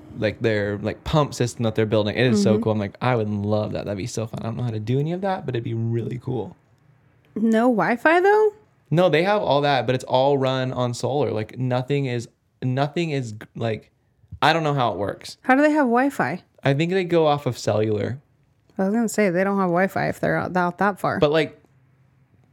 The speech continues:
Speaker 1: like, that's the new Wi-Fi. It's, like, runs off of your cellular di-, plan. So you don't have, like, a Wi-Fi box. It just runs off of your, like, almost like a hotspot.
Speaker 2: Yeah, I mean, that's not new. It's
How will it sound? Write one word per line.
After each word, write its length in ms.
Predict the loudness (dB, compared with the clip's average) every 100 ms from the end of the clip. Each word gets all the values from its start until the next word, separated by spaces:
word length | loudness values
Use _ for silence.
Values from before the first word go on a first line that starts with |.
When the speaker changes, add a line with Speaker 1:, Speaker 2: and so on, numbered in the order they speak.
| _
Speaker 1:
like, 240 | -2 0 2
that's 240 | 2 2
the 120 | 0
new 300 | 2 4 2
Wi-Fi. 640 | 2 0 -2 0 -2 -2 -8 _
It's, 120 | -2
like, 180 | -2 -2
runs 280 | 0 0 2
off 140 | 0
of 120 | 0 -2
your 120 | -4
cellular 640 | -2 -2 0 0 0 -2 -8 _ _
di-, 180 | -2 -2 -4
plan. 480 | -2 0 0 -4 -10 _ _ _
So 120 | -2
you 80 | 0
don't 160 | 0 0
have, 100 | 0
like, 100 | 0
a 80 | 0
Wi-Fi 380 | 2 0 0 0
box. 400 | 2 0 -4 -8
It 60 |
just 180 | -6 -2
runs 180 | -2 0
off 160 | -2
of 100 | 0
your, 160 | 0 0
like, 160 | -2 -2
almost 200 | 0 0
like 80 | -2
a 40 |
hotspot. 540 | -2 -2 -2 -2 -4 -4 _ _ _ 0
Speaker 2:
Yeah, 180 | 2 2
I 40 | 0
mean, 240 | -2 -2
that's 200 | -2 -2
not 180 | -4 -2
new. 500 | 0 0 0 0 -2
It's 340 | -4 -8 -20